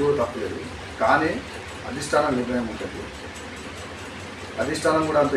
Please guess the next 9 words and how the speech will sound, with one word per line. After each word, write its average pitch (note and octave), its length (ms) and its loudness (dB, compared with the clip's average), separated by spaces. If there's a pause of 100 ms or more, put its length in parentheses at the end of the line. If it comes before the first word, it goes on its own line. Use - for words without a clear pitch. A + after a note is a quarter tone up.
ఈజీగా C3+ 320 4 (920)
టికెట్ C3+ 280 2 (120)
కేటాయించరు. B2 520 0 (380)
వాళ్ళు A2+ 180 0 (100)
చేసుకున్నటువంటి B2+ 600 0
సర్వే B2+ 320 2
ప్రకారంగా B2 420 2 (1160)
ఎవరికి C3+ 260 2
ఇస్తే D3 160 0